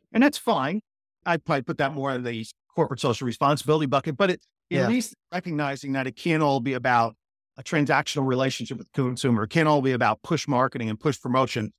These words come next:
Speaker 1: We do have to have a higher purpose if we're gonna want to engage what we talked about earlier, the purpose generation. And I think as the companies and brands learn more about Generation Z and understand that purpose is a priority for them,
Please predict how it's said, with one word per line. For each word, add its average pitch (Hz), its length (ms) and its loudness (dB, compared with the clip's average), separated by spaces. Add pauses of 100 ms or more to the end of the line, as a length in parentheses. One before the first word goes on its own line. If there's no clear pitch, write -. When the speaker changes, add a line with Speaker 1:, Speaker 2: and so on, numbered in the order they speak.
(120)
Speaker 1:
We 147 160 2
do 170 100 4
have 151 140 2
to 147 80 -4
have 131 240 2
a 123 80 0
higher 113 240 0
purpose 123 420 -6
if 117 140 -6
we're 120 120 -8
gonna 120 180 -2
want 120 300 2
to 113 120 2
engage 120 760 0 (420)
what 123 180 -4
we 120 120 -4
talked - 240 0
about 123 160 -2
earlier, 123 380 0
the 117 160 0
purpose 127 440 -4
generation. 117 600 0
And 101 140 -6
I 151 80 2
think 185 200 2
as 143 140 2
the 143 340 0 (120)
companies 165 380 -2
and 147 100 -2
brands 139 520 -2 (440)
learn 151 260 4
more 147 220 4
about 135 220 2
Generation 135 540 -4
Z 160 340 -4
and 131 120 -2
understand 131 640 -4
that 117 180 -6
purpose 135 440 -2
is 127 160 -4
a 127 60 -2
priority 123 520 2
for 185 280 0
them, 156 360 0